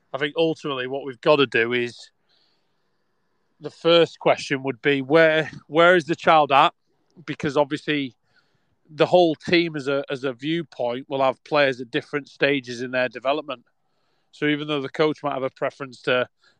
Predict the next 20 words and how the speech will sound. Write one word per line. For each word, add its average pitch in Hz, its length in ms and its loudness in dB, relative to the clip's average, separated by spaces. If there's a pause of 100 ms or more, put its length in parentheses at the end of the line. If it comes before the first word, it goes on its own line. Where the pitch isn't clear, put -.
transition 143 680 -2
straight 143 340 -4
from 123 160 -18
seven 139 220 -6
v 135 100 -10
seven 127 340 -6
to 127 120 -12
nine 127 220 -4
v 123 100 -8
nine 135 320 2
or 120 80 -6
nine 127 180 -6
v 127 100 -16
nine 127 260 -6
to - 100 -12
eleven 123 200 -6
v 120 60 -8
eleven, 117 540 -4 (500)
there'll 135 120 -6
be 127 360 -8